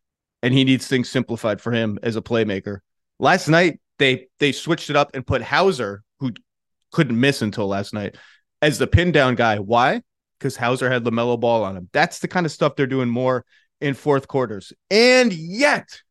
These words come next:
the most delicious kind of loss. The most delicious. The Boston Celtics up one oh eight to ninety-nine with two minutes left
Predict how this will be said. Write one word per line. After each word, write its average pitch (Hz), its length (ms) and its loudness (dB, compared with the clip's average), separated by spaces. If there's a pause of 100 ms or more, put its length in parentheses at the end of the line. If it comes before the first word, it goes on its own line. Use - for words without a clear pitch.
(1400)
the 117 100 -8
most 120 280 -6
delicious 117 420 -4
kind 113 220 -2
of 104 60 -2
loss. 92 500 -8 (1700)
The 110 100 -4
most 131 420 2
delicious. - 640 -8 (200)
The 113 80 -4
Boston 185 420 2
Celtics 139 720 -2 (380)
up 131 280 0 (1900)
one 143 300 2
oh 180 180 4
eight 147 280 2
to 135 120 -4
ninety-nine 120 760 -2 (300)
with 113 180 -12
two 139 200 -2
minutes 123 260 0
left 113 300 -2